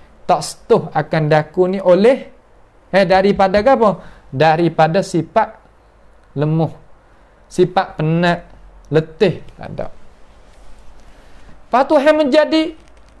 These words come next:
langit bumi ni ni hari. Ha. Kamar dia hari yang ketujuh tadi tu Allah Subhanahu Wa Ta'ala menyudahkan.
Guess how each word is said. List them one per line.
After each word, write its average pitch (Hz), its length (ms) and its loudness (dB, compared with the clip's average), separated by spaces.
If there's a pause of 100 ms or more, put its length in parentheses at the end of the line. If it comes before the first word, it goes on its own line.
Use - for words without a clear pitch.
(640)
langit 240 480 0
bumi 302 400 0
ni 302 80 0
ni 302 240 2
hari. 320 320 2 (2250)
Ha. 240 320 2 (960)
Kamar 262 320 2
dia 302 160 0
hari 302 240 4
yang 302 160 0
ketujuh 294 560 2
tadi 285 320 2
tu 302 80 2
Allah 277 320 2
Subhanahu 285 640 2
Wa 294 160 4
Ta'ala 302 480 2 (960)
menyudahkan. 285 960 0